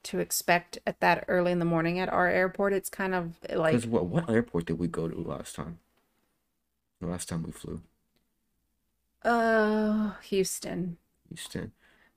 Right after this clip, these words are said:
Speaker 1: But, um, so yeah, don't, don't do that because it's just a two-hour flight,
Speaker 2: Well,
Speaker 1: and
Speaker 2: no, of course, I'm not gonna do that.
Speaker 1: <laughs> when we get,
Speaker 2: I'm
Speaker 1: I mean,
Speaker 2: saying,
Speaker 1: you
Speaker 2: like,
Speaker 1: can't
Speaker 2: if we
Speaker 1: nap on the
Speaker 2: drive,
Speaker 1: plane.
Speaker 2: obviously I'm gonna do that.
Speaker 1: You can definitely nap on the plane, but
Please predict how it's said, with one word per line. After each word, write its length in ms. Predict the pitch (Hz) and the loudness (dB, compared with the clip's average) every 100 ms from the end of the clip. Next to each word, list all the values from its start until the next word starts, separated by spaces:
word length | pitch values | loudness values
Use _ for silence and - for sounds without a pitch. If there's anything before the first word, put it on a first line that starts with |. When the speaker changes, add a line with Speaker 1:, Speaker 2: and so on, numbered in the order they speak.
| _ | _
Speaker 1:
But, 360 | 185 175 170 - | 4 6 4 2
um, 440 | 190 175 170 175 - | 2 4 4 0 -6
so 180 | - 185 | -2 2
yeah, 240 | 185 170 | 2 2
don't, 400 | 170 196 220 226 - _ _ _ _ _ - | 2 2 2 -2 -8 _ _ _ _ _ 2
don't 260 | 185 214 | 4 4
do 140 | 233 247 | 4 4
that 240 | 254 247 | 4 2
because 420 | 233 - 190 175 - _ _ - | 0 0 0 -2 -8 _ _ -8
it's 360 | - - - - _ _ | -8 -6 -10 -12 _ _
just 280 | - 202 - | 2 2 2
a 40 | |
two-hour 460 | 208 208 190 190 190 | 0 2 4 4 2
flight, 420 | - 185 196 185 - | 2 2 4 2 0
Speaker 2:
Well, 100 | - | 4
Speaker 1:
and 100 | 147 | 6
Speaker 2:
no, 120 | 113 | 6
of 120 | 98 | 4
course, 220 | - 98 | 0 0
I'm 80 | 92 | 2
not 120 | 117 | 2
gonna 120 | 117 87 | 2 0
do 220 | 87 87 | 0 -2
that. 300 | 73 78 202 | -2 -2 8
Speaker 1:
<laughs> 0 | |
when 240 | 233 233 | 8 10
we 100 | 277 | 6
get, 220 | 220 208 | 6 6
Speaker 2:
I'm 80 | 240 | 8
Speaker 1:
I 20 | |
mean, 120 | 233 220 | 8 10
Speaker 2:
saying, 140 | - | 12
Speaker 1:
you 60 | - | 12
Speaker 2:
like, 120 | 240 | 10
Speaker 1:
can't 200 | 262 285 | 10 8
Speaker 2:
if 80 | 254 | 6
we 240 | 233 240 | 6 10
Speaker 1:
nap 180 | 214 - | 12 12
on 260 | 254 233 | 12 10
the 60 | 208 | 6
Speaker 2:
drive, 80 | 196 | 6
Speaker 1:
plane. 360 | 214 208 170 165 | 8 8 8 8
Speaker 2:
obviously 260 | 339 233 | 6 4
I'm 60 | 202 | 0
gonna 120 | 185 | 0
do 140 | - - | -4 -2
that. 140 | - | 0
Speaker 1:
You 140 | 285 269 | 0 0
can 180 | 269 | 4
definitely 380 | 233 233 233 220 | 8 8 8 2
nap 260 | 226 196 202 | 4 2 4
on 100 | 165 | 2
the 80 | 170 | 2
plane, 420 | 180 165 170 190 | 4 2 2 2
but 340 | 175 175 - | 8 8 6